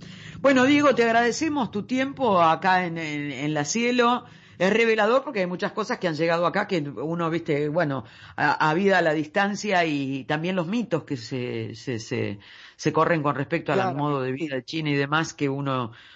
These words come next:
Speaker 1: desconoce y que, bueno, está bueno que vos lo aclares. Eh, sin ningún tipo de interés, ¿no? Porque evidentemente vos te vas a volver a la
Speaker 2: Claro,
Speaker 1: Argentina
Speaker 2: claro.
Speaker 1: y,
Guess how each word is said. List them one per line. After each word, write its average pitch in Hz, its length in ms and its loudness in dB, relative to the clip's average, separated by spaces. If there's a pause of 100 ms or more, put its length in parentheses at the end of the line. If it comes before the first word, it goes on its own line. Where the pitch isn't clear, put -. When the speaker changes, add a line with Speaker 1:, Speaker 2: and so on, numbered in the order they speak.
(120)
Speaker 1:
desconoce 156 680 0
y 139 80 -2
que, 143 160 -4
bueno, 139 200 -2
está 127 160 -6
bueno 151 280 0
que 143 80 -6
vos 131 120 -6
lo 143 120 -2
aclares. 113 500 -4 (580)
Eh, 135 360 2
sin 214 160 0
ningún 208 240 0
tipo 208 220 0
de 180 60 4
interés, 214 320 2
¿no? 175 160 0
Porque 156 300 0
evidentemente 165 680 0
vos 165 180 0
te 165 80 -2
vas 156 180 -4
a 160 40 -2
volver 156 300 2
a 160 60 4
la 151 80 -2
Speaker 2:
Claro, 165 100 0
Speaker 1:
Argentina 202 400 -2
Speaker 2:
claro. 170 100 2
Speaker 1:
y, 147 100 -16